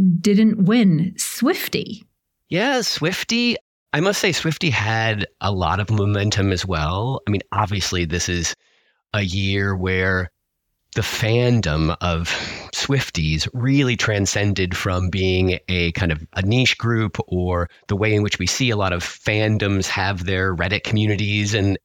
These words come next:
Speaker 2: they develop. But Swifties really transcended and moved into mainstream culture this way, this year, in a way that was notable.
Speaker 1: Is there any word which really stuck out to you personally, which you thought, "Oh, that's cool"?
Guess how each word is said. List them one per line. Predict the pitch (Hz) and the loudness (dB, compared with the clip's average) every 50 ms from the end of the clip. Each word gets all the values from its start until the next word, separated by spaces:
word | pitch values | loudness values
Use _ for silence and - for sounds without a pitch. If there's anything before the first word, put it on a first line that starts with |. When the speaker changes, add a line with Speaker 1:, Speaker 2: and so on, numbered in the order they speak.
| _ - | _ -8
Speaker 2:
they | - 104 104 101 98 | -4 -2 -2 -2 -2
develop. | 90 95 80 117 123 127 107 95 - - | -2 -4 -2 -2 0 0 -2 -2 -4 -6
But | - 107 101 - _ _ _ _ _ _ _ _ | -4 -4 -4 -4 _ _ _ _ _ _ _ _
Swifties | - - - - - 135 160 175 160 - - 110 98 90 90 92 | -8 -6 -4 -4 -2 -2 -2 -2 -2 -2 -2 -2 -2 -2 -2 -2
really | 101 98 95 | -2 -2 -2
transcended | 87 - - 98 95 92 - 101 95 95 92 87 85 82 - - | 0 0 0 0 0 0 0 0 0 0 0 0 -2 -2 -2 -2
and | 92 95 92 | -2 0 0
moved | 98 107 104 107 110 101 95 - | 2 0 0 0 -2 -2 -2 -4
into | - - 104 101 92 - - - 104 92 | -2 0 0 0 0 -2 -4 -2 0 0
mainstream | 92 90 90 98 98 90 - - 95 87 87 | 2 2 2 2 2 2 0 0 0 0 0
culture | 85 - 104 98 - - 98 87 | 0 0 -2 -2 -2 -2 -2 -2
this | 82 85 - - | -2 -2 -4 -2
way, | 92 85 87 87 87 85 82 85 - - | -2 -2 0 0 0 0 -2 -2 -4 -4
this | 98 110 117 - | -4 -2 -2 0
year, | - 98 85 69 67 71 82 - - | 0 0 -2 -2 -2 -2 -4 -4 -2
in | 101 95 | -2 -2
a | 92 92 | 0 0
way | 90 92 92 92 92 92 | 0 0 0 0 0 0
that | 82 95 85 - - | 0 0 -2 -2 -2
was | 85 90 87 85 85 85 - - | -2 0 0 0 0 -2 -2 -2
notable. | 82 90 87 82 87 80 76 - 71 64 - - - _ _ _ _ _ _ _ _ _ _ _ | 0 0 0 2 0 -2 -2 -2 -4 -4 -6 -10 -16 _ _ _ _ _ _ _ _ _ _ _
Speaker 1:
Is | - 240 226 | 0 2 2
there | 294 302 339 | 2 2 2
any | 359 339 311 | 2 4 4
word | 277 254 247 240 233 202 | 4 4 4 6 6 4
which | 180 196 185 - - | 4 4 2 0 0
really | 196 190 175 180 | 2 2 2 2
stuck | 170 - - - 196 - - | 0 0 -2 -2 -2 0 0
out | 202 180 - 175 | 0 0 0 2
to | - 190 | 2 4
you | 175 160 185 190 185 170 143 - 151 160 80 - | 6 6 6 6 6 4 4 2 0 -2 -4 -2
personally, | - 180 202 202 185 - - 175 165 143 131 | 0 0 0 2 0 2 2 2 2 2 0
which | 147 156 165 196 | 0 0 2 2
you | 180 | 2
thought, | 160 180 175 170 208 226 | 2 2 0 0 0 0
"Oh, | |
that's | 208 233 269 262 - - | 2 2 0 0 -2 -4
cool"? | - - - 180 - - - - - | -6 -4 -4 -4 -4 -2 -4 -6 -8